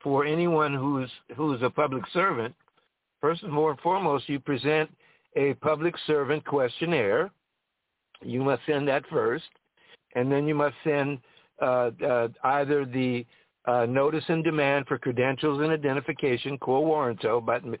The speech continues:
by what authority are you acting? And that means you have to have, uh, according to Title five, Section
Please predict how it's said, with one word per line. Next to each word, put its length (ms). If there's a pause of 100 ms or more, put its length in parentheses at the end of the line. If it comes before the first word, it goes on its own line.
(300)
by 100
what 220
authority 520
are 140
you 160
acting? 560 (420)
And 160
that 160
means 220
you 120
have 180
to 100
have, 320 (480)
uh, 240
according 520
to 80
Title 500
five, 580 (480)
Section 380